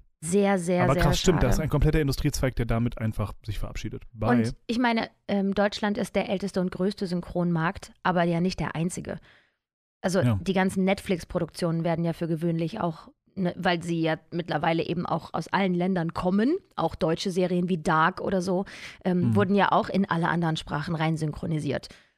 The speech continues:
Speaker 1: Das wird alles hinfällig werden.
Speaker 2: Ja.
Speaker 1: Und das macht mich ganz doll traurig und ich weiß nicht,
Speaker 2: Ja.
Speaker 1: wann es soweit ist, aber das, ach Mann, ach Mann.
Speaker 2: Ja.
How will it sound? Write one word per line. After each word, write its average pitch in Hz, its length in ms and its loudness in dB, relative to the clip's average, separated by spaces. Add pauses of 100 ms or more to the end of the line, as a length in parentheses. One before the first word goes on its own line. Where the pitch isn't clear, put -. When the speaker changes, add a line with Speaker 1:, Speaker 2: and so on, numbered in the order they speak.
(440)
Speaker 1:
Das 160 340 -6
wird 190 280 0 (100)
alles 175 340 -2
hinfällig 202 500 -2
werden. - 320 -6 (360)
Speaker 2:
Ja. 120 80 -2
Speaker 1:
Und 185 160 0
das 185 180 -4
macht 185 260 -2
mich 180 260 -6
ganz 190 280 -2
doll 202 220 -2
traurig 277 520 -4
und 254 120 -4
ich 285 100 -4
weiß 262 220 0
nicht, 285 140 2
Speaker 2:
Ja. 226 60 2
Speaker 1:
wann 240 140 4
es 277 120 -4
soweit 233 300 0
ist, - 200 -2
aber 220 300 4 (640)
das, 214 220 0 (140)
ach - 320 0
Mann, 190 400 -4 (180)
ach 226 240 0
Mann. 208 340 -4
Speaker 2:
Ja. - 80 -18